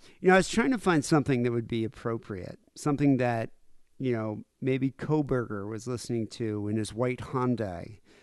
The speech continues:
just before stabbing his victims. And this next song, you know, it's a band that I actually like a lot. I've never seen live.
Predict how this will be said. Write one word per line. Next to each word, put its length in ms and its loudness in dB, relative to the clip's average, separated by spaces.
just 280 -8
before 300 -2
stabbing 440 0
his 160 -4
victims. 640 -8
And 160 6
this 180 4
next 220 -2
song, 340 4
you 80 6
know, 60 6
it's 160 -2
a 40 0
band 300 2
that 80 4
I 60 2
actually 220 -4
like 200 -4
a 60 -8
lot. 380 -6
I've 140 -12
never 220 2
seen 280 2
live. 500 -8